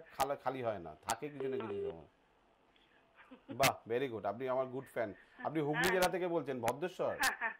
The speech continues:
Speaker 2: হ্যাঁ, হ্যাঁ, আমি হুগলি থেকে বলছি।
Speaker 1: আপনি ঘাবড়াবেন
Speaker 2: আর
Speaker 1: না,
Speaker 2: আমি একটু,
Speaker 1: আপনি
Speaker 2: আমি
Speaker 1: ঘাবড়াবেন না, আস্তে আস্তে কথা
Speaker 2: আম-,
Speaker 1: বলেন।
Speaker 2: হ্যাঁ, আমি আমার নাতির জন্য জানতে চাই।
Speaker 1: নাতির জন্য?
Speaker 2: হ্যাঁ।
Speaker 1: মানে, আপনি দিদা?
Speaker 2: হ্যাঁ, হ্যাঁ, হ্যাঁ।
Speaker 1: বলেন, আপনার নাতির ছেলের নাম কি?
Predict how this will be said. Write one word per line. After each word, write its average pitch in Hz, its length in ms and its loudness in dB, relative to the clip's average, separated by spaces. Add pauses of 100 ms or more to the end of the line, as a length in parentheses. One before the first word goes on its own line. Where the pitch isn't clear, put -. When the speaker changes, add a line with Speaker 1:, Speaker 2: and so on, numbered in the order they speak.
(120)
Speaker 2:
হ্যাঁ, 247 180 6
হ্যাঁ, 220 260 0 (380)
আমি 247 180 0
হুগলি 233 360 -4
থেকে 254 240 -2
বলছি। 226 600 -6
Speaker 1:
আপনি 147 200 2
ঘাবড়াবেন 190 540 8
Speaker 2:
আর 208 40 2
Speaker 1:
না, 196 80 4
Speaker 2:
আমি 127 240 6
একটু, 95 200 -2 (320)
Speaker 1:
আপনি 147 200 0
Speaker 2:
আমি - 80 4
Speaker 1:
ঘাবড়াবেন 165 420 4
না, 101 200 -6 (320)
আস্তে - 280 2
আস্তে 156 200 0
কথা 120 180 2
Speaker 2:
আম-, - 100 2
Speaker 1:
বলেন। 403 340 0 (180)
Speaker 2:
হ্যাঁ, 214 320 4
আমি 226 180 -2
আমার 240 180 2
নাতির 226 440 -2
জন্য 233 240 -6
জানতে 220 500 0
চাই। 294 240 -2 (140)
Speaker 1:
নাতির 139 500 -2
জন্য? 160 420 -2 (420)
Speaker 2:
হ্যাঁ। 220 420 2
Speaker 1:
মানে, 143 180 4
আপনি 165 160 2
দিদা? 160 480 6 (540)
Speaker 2:
হ্যাঁ, 254 240 4
হ্যাঁ, 208 300 0
হ্যাঁ। 196 360 -4 (120)
Speaker 1:
বলেন, 135 380 4
আপনার 127 260 2
নাতির 123 280 0
ছেলের 131 260 -6
নাম 120 280 0
কি? 90 140 -10